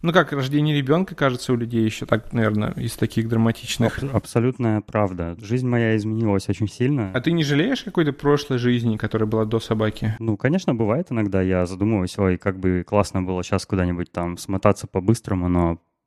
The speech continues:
Speaker 2: сейчас я понимаю, я просто это не могу сделать. Мне нужно к любом-, к любой поездке там подготовиться, сдать куда-то собаку, там, всё такое. Раньше как-то было в этом больше свободы.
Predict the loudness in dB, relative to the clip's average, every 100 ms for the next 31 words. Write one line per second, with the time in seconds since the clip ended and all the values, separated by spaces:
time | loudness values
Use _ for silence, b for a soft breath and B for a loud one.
0 | _ _ -8 0 2 2 0 0 0 0
1 | -2 -4 -2 -2 0 0 2 2 2 0
2 | 0 -4 -12 0 2 2 0 -4 B B
3 | B -10 -4 -2 2 2 0 -4 0 4
4 | 4 2 -2 -2 -2 -2 0 -2 -6 _
5 | -8 -4 -2 0 0 -2 -4 -4 -4 -4
6 | 0 0 0 -4 -4 -4 0 4 4 2
7 | -6 -8 -8 -6 -2 2 2 2 _ B
8 | B B B _ 0 2 2 0 -2 0
9 | 0 2 2 0 0 0 0 2 4 2
10 | -2 -4 0 2 0